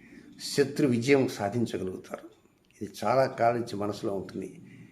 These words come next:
ఏదో సమయంలో ఏదో రీతిలో మనం ముందంజలో ఉండాలి. అలాంటి ముందంజకి అవకాశాలు వచ్చేస్తాయి.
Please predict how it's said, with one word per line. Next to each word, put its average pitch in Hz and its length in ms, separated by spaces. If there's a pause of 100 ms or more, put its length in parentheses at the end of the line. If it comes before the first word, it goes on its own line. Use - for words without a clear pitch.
(560)
ఏదో 143 380 (280)
సమయంలో 120 680 (120)
ఏదో 151 300
రీతిలో 123 520 (180)
మనం 104 300 (140)
ముందంజలో 104 460
ఉండాలి. 87 420 (140)
అలాంటి 107 360
ముందంజకి 147 920
అవకాశాలు 110 640
వచ్చేస్తాయి. - 600